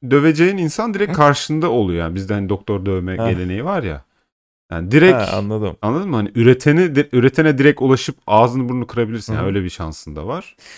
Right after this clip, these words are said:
Speaker 2: Şu da var abi, şunu düşündün mü? Bu adamlar şimdi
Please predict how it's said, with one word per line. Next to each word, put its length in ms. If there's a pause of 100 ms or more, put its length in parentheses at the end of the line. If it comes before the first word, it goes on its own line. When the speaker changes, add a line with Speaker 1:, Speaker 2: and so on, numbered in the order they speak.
(140)
Speaker 2:
Şu 220
da 120
var 120
abi, 200
şunu 260
düşündün 400
mü? 140
Bu 120
adamlar 440
şimdi 420